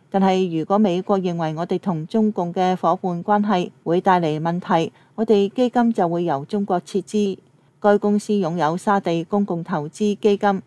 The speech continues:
一千億美元嘅資金支持。據彭博社報道，美國同沙地正在就一系列國家安全問題進行談判。作為談判嘅一部分，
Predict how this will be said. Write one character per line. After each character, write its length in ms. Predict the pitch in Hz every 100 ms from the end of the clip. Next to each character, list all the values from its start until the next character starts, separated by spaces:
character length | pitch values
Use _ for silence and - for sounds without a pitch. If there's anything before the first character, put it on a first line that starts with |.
| _
一 80 | 208
千 260 | 208 - 208
億 100 | 214
美 240 | - 160 156
元 300 | 165 143 147
嘅 200 | 180 175
資 200 | - 208
金 200 | 202 196
支 200 | - 202
持。 420 | - 180 147 151 - _ _ _ _ _ -
據 140 | 185 190
彭 240 | 185 151
博 160 | 190 185
社 160 | - 165
報 180 | 175 185
道， 300 | 180 175 - - _
美 120 | 170
國 120 | 180 196
同 260 | 185 156
沙 240 | 170 214 208
地 300 | 190 180 - -
正 140 | - 226
在 180 | 214 190
就 240 | 196 180
一 160 | 190 226
系 100 | 214 180
列 140 | 175 -
國 180 | 202 190
家 100 | 214
安 260 | 208 208 208
全 260 | - 156
問 160 | 156 160
題 300 | - 175 147 _
進 220 | - 175
行 240 | 190 147 143
談 260 | - 151
判。 400 | 151 208 196 190 - - - _
作 120 | - 226
為 200 | 165 170
談 300 | - 156 160
判 260 | 220 196
嘅 180 | 196 190
一 120 | 190
部 220 | - 175
分， 280 | 175 180 175